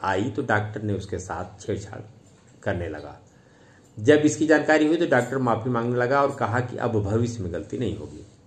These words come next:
तब जाकर मामला शांत हो गया।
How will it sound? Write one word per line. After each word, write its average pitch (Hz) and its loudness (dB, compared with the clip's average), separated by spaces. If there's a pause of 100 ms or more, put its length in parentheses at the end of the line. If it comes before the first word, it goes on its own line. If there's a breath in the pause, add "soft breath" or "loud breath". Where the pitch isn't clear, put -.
(160)
तब 101 0
जाकर 87 -12
मामला 73 -14
शांत 73 -14
हो 76 -12
गया। 101 -4